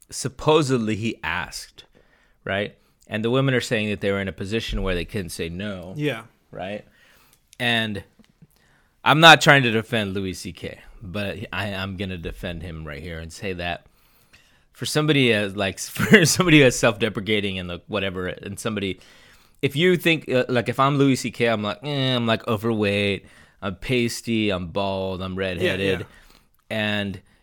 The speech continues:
Speaker 1: if I tell somebody, "Can I jerk off in front of you?" and they don't run out of the room,
Speaker 2: Yeah.
Speaker 1: then they must think it, they must be <laughs> okay with it.
Speaker 2: Yeah, yeah.
Speaker 1: <laughs> You know?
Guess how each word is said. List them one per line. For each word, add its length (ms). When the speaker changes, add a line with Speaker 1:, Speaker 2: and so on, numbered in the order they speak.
Speaker 1:
if 200
I 280
tell 300
somebody, 480
"Can 160
I 60
jerk 280
off 180
in 60
front 240
of 60
you?" 160
and 200
they 120
don't 280
run 240
out 140
of 80
the 100
room, 420
Speaker 2:
Yeah. 220
Speaker 1:
then 120
they 80
must 240
think 180
it, 160
they 120
must 180
be 140
<laughs> 40
okay 220
with 260
it. 360
Speaker 2:
Yeah, 120
yeah. 260
Speaker 1:
<laughs> 100
You 320
know? 160